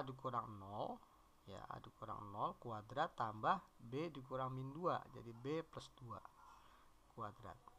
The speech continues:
Nah, kalau kedua ruas kita kuadratkan jadi R kuadrat sama dengan A kuadrat tambah B plus dua kuadrat. Jadi R kuadrat sama dengan, nah, ini kita akan ingin mencari bagian Y ya, berarti kita mencari B atau D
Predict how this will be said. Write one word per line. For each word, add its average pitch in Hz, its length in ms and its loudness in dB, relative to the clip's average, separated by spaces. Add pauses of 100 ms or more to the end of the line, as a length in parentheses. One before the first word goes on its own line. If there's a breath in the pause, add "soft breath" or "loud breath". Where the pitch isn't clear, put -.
Nah, 98 400 -6
kalau 110 160 0
kedua 110 320 -2
ruas 110 240 -2
kita - 240 -6
kuadratkan 117 640 0
jadi 120 320 -4
R 127 160 -4
kuadrat 110 400 -2
sama 117 320 -6
dengan 123 320 -2 (640 loud breath)
A 117 160 0
kuadrat 113 640 2
tambah 123 640 6
B 156 320 2 (100)
plus 143 220 0 (100)
dua 120 540 8
kuadrat. 104 480 -2 (720 loud breath)
Jadi 120 400 0
R 131 240 4
kuadrat 120 400 4
sama 139 400 6
dengan, 117 560 8
nah, 113 160 6
ini 135 240 0
kita 113 320 6
akan 240 240 2
ingin 165 240 4
mencari 139 320 6
bagian 123 400 2
Y 175 160 4
ya, 123 160 2
berarti 120 320 -2
kita - 160 4
mencari 127 480 4
B 127 240 6
atau 117 480 2
D 147 240 6